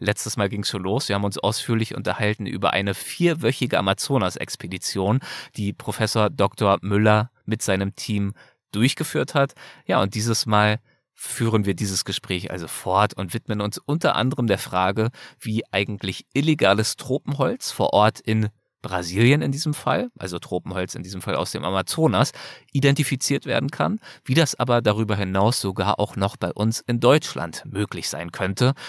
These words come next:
Und das wäre natürlich wahnsinnig kraftvoll, um den Regenwald zu schützen und insbesondere diesen illegalen Holzeinschlag zu unterbinden. Also die Fortsetzung eines, wie ich finde, wirklich wahnsinnig spannenden Gespräches.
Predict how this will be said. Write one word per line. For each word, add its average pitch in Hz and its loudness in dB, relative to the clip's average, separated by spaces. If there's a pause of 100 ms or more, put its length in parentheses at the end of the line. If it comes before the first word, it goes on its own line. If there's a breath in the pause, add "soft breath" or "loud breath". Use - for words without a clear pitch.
(160 loud breath)
Und - -12
das 98 -4
wäre 95 0
natürlich 95 -2
wahnsinnig 90 -2
kraftvoll, 95 -2 (360 loud breath)
um 101 0 (180)
den 92 -4 (320)
Regenwald 92 -2
zu - -4
schützen - -4
und 95 -4
insbesondere 92 -4
diesen 90 -8
illegalen 101 2
Holzeinschlag 90 -4 (260 loud breath)
zu - -12
unterbinden. 90 -8
Also 165 2
die 110 2
Fortsetzung 123 0
eines, 101 0
wie 110 -8
ich - -6
finde, 101 -2
wirklich 101 -4 (300 loud breath)
wahnsinnig 104 -2
spannenden 95 -2
Gespräches. 90 -6